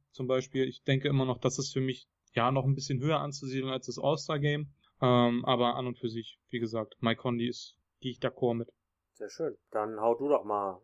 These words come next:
Speaker 2: einen Spieler raus. Ich weiß gar nicht, wen hattest du noch? Ja, ja, Damian Lillard. Ich glaub, den können wir vorwegnehmen, oder? Den hattest du ja als Starter, oder? Hattest
Speaker 1: Ähm,
Speaker 2: du ihn als Starter
Speaker 1: nee,
Speaker 2: oder war es
Speaker 1: ich,
Speaker 2: Doncic?
Speaker 1: nee, nee, ich hatte Luka. Du
Speaker 2: Ah,
Speaker 1: hattest
Speaker 2: okay.
Speaker 1: Damian.
Speaker 2: Ja, dann,
Speaker 1: Hattest
Speaker 2: dann
Speaker 1: du
Speaker 2: tut's
Speaker 1: den?
Speaker 2: mir leid. Nee,
Speaker 1: Nee,
Speaker 2: auch
Speaker 1: Quatsch,
Speaker 2: nicht.
Speaker 1: du hast ja,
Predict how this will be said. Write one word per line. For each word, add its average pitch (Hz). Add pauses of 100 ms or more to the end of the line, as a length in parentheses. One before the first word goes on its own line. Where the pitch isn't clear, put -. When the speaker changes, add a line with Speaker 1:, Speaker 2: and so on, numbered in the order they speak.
(160)
Speaker 2:
einen 104
Spieler 104
raus. 98
Ich -
weiß 143
gar 117
nicht, 104
wen 123
hattest 147
du 151
noch? 170
Ja, 127
ja, 127 (140)
Damian 110
Lillard. 101 (120)
Ich -
glaub, -
den 101
können 110
wir 98
vorwegnehmen, 92
oder? 123 (300)
Den 104
hattest -
du 127
ja 110
als 98
Starter, - (200)
oder? 139
Hattest 123
Speaker 1:
Ähm, 117
Speaker 2:
du 120
ihn 262
als 269
Starter 156
Speaker 1:
nee, 143
Speaker 2:
oder 170
war 147
es 139
Speaker 1:
ich, -
Speaker 2:
Doncic? - (260)
Speaker 1:
nee, 147
nee, 170
ich -
hatte 190
Luka. 185 (120)
Du - (120)
Speaker 2:
Ah, 190
Speaker 1:
hattest 190
Speaker 2:
okay. -
Speaker 1:
Damian. 117
Speaker 2:
Ja, 104
dann, 113
Speaker 1:
Hattest 127
Speaker 2:
dann 110
Speaker 1:
du 165
Speaker 2:
tut's 190
Speaker 1:
den? -
Speaker 2:
mir 113
leid. 92 (160)
Nee, 135
Speaker 1:
Nee, 131
Speaker 2:
auch 135
Speaker 1:
Quatsch, 120
Speaker 2:
nicht. 143
Speaker 1:
du 135
hast 123
ja, 127